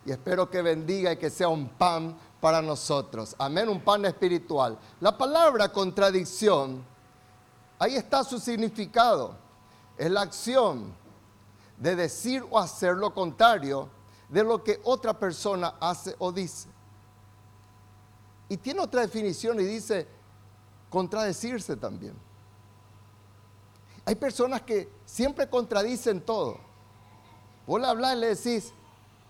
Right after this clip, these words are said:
"Vamos por acá", y te dice, "No, ¿por qué? Pero por acá está la manguera". Tiene un espíritu contradictorio. La G-, la, la ja-, E G I ante o vale. Solo lo que él dice vale.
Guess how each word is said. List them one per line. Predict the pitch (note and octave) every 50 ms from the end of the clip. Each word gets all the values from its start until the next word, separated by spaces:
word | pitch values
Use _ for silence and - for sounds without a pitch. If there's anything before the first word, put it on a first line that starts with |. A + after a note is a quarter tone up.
| - - -
"Vamos | B2+ C#3+ G#3+ B3 B3+ B3+
por | C4 C4 C4 B3
acá", | A3+ - - C4 C4+
y | B3+ F#3+
te | - A3+
dice, | G#3 E3+ G3+ G3
"No, | B3 C4+ G3
¿por | D#3 C3 B2+
qué? | - A3 A#3
Pero | G3 G3+ C#3 B2
por | B2+ B2 G#2+
acá | G2+ G#2 D#3 F#3+ G#3
está | A3 A3 G3+
la | F#3+ D#3+
manguera". | B2+ A2 G#2 G#2+ A2+ A#2 A2 G#2 G#2 G2 F#2 F2+ - - - - -
Tiene | - G#3+ B3+
un | B3
espíritu | F3+ - - G#3+ B3 A#3+ - - A3+ F3 -
contradictorio. | G3+ G#3 G#3 G3+ - A3 G#3+ G3+ F#3 D#3 - - - D#3 B2+ G2 F#2+ - G2+ - - - - - - - - - - - - - - - - - - - - - - - - - - - - - - - - - - - - - - - - - - - - - - - - - - - - - - - - - - - - - - -
La | C#3+ F3 F3
G-, | C#3+ E3+ A#3 A#3+ - - - - -
la, | F#3 G3 G3+ G3 F#3+ F#3 E3+ D#3+ - - - - - -
la | - F3+ G3+ F3
ja-, | F3+ G#3 - -
E | - A3+
G | A3+ B3 A#3 F#3+ F#3+ B3+
I | C4+ C#4
ante | C4 B3 - - A3 G#3+ -
o | - G#3 G3
vale. | F#3 E3 C#3+ C#3+ D3 C3 G2+ - - - - - - - - - - - - - - - - - - - - - - - - - -
Solo | - - - A3+ B3 C#4 C#4+
lo | D4 C#4+ C#4
que | C#4+ B3 B3
él | A3 G#3 F#3+
dice | A#3 B3 A3 - A3 E3+
vale. | C3 C3 C#3 C3 A2+ G2+ - -